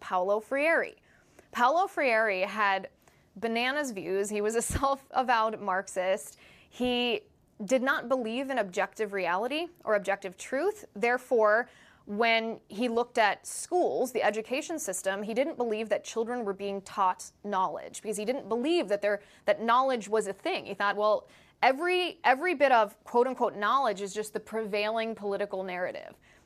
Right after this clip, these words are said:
It is not because it's right, it's not because it's true, it's just because it has emerged victorious in this competition of political narratives." And he argued that children shouldn't be taught the prevailing political narrative, that instead children should be taught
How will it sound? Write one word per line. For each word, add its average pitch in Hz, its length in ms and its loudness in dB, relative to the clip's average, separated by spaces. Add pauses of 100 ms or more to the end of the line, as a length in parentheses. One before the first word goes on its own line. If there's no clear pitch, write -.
(100)
It 220 160 2
is 214 140 4
not 214 260 0
because 220 260 -2
it's 196 160 -6
right, 196 240 2
it's 190 140 -10
not 190 100 -4
because 190 200 -4
it's - 120 -14
true, 302 200 -2
it's 214 100 -2
just - 160 -10
because 208 220 -2
it 196 100 -4
has 202 160 -2
emerged 208 400 -4
victorious 208 760 -2
in 208 140 -4
this 202 300 -2 (240)
competition 226 580 0
of 190 100 0
political 185 380 -2
narratives." 202 540 0 (420)
And 220 260 2
he - 220 0
argued 262 360 0
that 214 120 2
children 247 360 -2
shouldn't 240 360 -4
be 214 80 -4
taught 208 480 0
the 214 140 -6
prevailing 214 540 -2
political 202 360 0
narrative, 233 500 2 (360)
that 233 120 4
instead 254 540 2
children 226 360 -4
should 214 180 -4
be 202 100 -8
taught 196 440 0